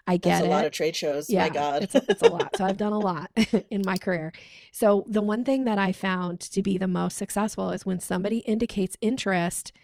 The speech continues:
Speaker 1: I pull my calendar out right then and I say,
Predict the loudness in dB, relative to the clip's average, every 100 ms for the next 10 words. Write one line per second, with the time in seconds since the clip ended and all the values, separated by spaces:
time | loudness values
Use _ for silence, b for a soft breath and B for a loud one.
0 | b b _ 0 0 0 0 0 -2 -2
1 | 0 0 0 -2 -2 -4 -2 -2 -2 -2
2 | -4 -4 -2 0 -2 -6